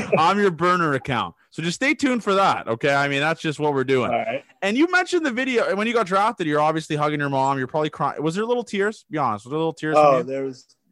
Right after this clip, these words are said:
Speaker 1: tears galore.
Speaker 2: Okay, what's she like? Is, is she like me
Speaker 1: Before,
Speaker 2: where she'll come at
Speaker 1: before
Speaker 2: people?
Speaker 1: even my name gets called, uh, I, I'm crying. We're both crying.
Speaker 2: <laughs> So you just when you thinking about it, you're just when she was
Speaker 1: Yeah,
Speaker 2: thinking about
Speaker 1: just,
Speaker 2: it.
Speaker 1: just thinking about it.
Speaker 2: And is your mom more like me? Because, and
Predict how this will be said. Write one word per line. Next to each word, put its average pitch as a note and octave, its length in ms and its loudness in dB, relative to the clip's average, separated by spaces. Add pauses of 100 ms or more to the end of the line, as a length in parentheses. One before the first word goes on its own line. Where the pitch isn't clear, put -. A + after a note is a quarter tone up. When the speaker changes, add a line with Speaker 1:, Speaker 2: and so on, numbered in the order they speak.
Speaker 1:
tears C#3+ 260 -6
galore. B2+ 400 -4 (140)
Speaker 2:
Okay, A3 180 0
what's B3 220 -2
she D#4 160 2
like? F#3+ 200 2
Is, E3+ 120 2
is F#3 180 2
she B3 240 0
like A#3 300 2
me F3 80 2 (160)
Speaker 1:
Before, C4 80 4
Speaker 2:
where G3+ 120 4
she'll F3+ 140 -2
come F#3 220 2
at A3 140 2
Speaker 1:
before F#3+ 260 6
Speaker 2:
people? F#3+ 160 2
Speaker 1:
even F3+ 220 0
my E3 160 2
name D#3+ 400 -2
gets C#3 280 -2
called, A#2+ 540 0 (260)
uh, B2 260 -2 (560)
I, B2 280 -2
I'm C3+ 120 -2
crying. B2 600 0
We're A#2+ 100 0
both C3+ 320 4
crying. A2+ 380 -6
Speaker 2:
<laughs> B3+ 180 -14
So A#3+ 140 2
you A3+ 80 2
just A#3+ 180 -2
when B3+ 80 -2
you A#3+ 80 0
thinking B3 320 -2
about D3+ 300 2
it, E2+ 200 -8
you're D#3+ 220 0
just F#3 300 -6
when A#3 120 -2
she A3+ 140 -6
was D3 80 6
Speaker 1:
Yeah, C#3 140 8
Speaker 2:
thinking F3 180 2
about D3+ 120 4
Speaker 1:
just, - 260 2
Speaker 2:
it. B2+ 40 -14
Speaker 1:
just C#3+ 280 4
thinking D#3 400 4
about G#2+ 300 2
it. - 80 -12 (100)
Speaker 2:
And F3+ 120 0
is B3 140 0
your C4+ 120 2
mom A#3+ 280 4
more B3+ 200 4
like A3 260 2
me? B3+ 140 0
Because, G#3 280 -2
and G3+ 80 -2